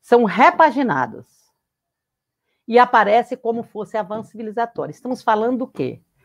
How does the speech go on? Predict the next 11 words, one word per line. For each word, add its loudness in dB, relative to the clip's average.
Sai 2
emancipação, -4
a -4
cara -2
palavra -2
que -4
nós 2
lutamos -2
pela -4
eman-, -6
emancipação -6